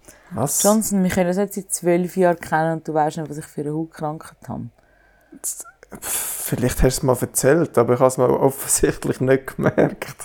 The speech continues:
Speaker 1: <laughs>
Speaker 2: Ui. Jonathan?
Speaker 1: Das ist nicht gut. Jetzt ist
Speaker 2: Wieso?
Speaker 1: das Bild
Speaker 2: Hallo?
Speaker 1: eingefroren.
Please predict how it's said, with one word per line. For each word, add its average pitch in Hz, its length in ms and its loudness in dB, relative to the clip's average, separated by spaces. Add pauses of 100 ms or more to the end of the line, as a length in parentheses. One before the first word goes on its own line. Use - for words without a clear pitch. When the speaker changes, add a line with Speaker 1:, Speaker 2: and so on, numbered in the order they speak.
Speaker 1:
<laughs> - 420 -2 (1200)
Speaker 2:
Ui. 240 280 4 (1400)
Jonathan? 185 640 0 (680)
Speaker 1:
Das 123 300 6
ist - 60 -4
nicht 107 220 2
gut. 117 400 0
Jetzt 113 280 0
ist - 180 0
Speaker 2:
Wieso? 190 120 4
Speaker 1:
das - 60 0
Bild 110 220 4
Speaker 2:
Hallo? 117 120 2
Speaker 1:
eingefroren. 120 520 2